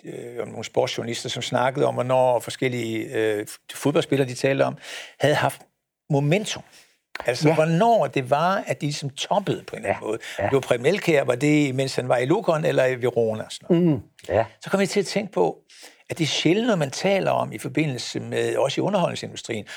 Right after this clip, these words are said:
Speaker 1: om vi har momentums.
Speaker 2: Ja.
Speaker 1: Hvis
Speaker 2: Ja.
Speaker 1: du ser på din karriere, som er lang,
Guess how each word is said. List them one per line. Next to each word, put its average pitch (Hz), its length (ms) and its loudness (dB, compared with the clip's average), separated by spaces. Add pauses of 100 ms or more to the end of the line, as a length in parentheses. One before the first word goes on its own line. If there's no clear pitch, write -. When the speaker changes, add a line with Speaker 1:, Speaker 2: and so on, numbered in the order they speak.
(100)
Speaker 1:
om 123 120 -4
vi 127 60 0
har 131 380 0
momentums. 120 1000 -4 (600)
Speaker 2:
Ja. 78 240 -2 (360)
Speaker 1:
Hvis 123 160 -2
Speaker 2:
Ja. - 40 -8
Speaker 1:
du 247 160 2
ser 214 360 0
på - 160 -8 (260)
din 190 260 -4
karriere, 107 480 -4
som 113 200 -6
er 110 40 2
lang, 107 340 -2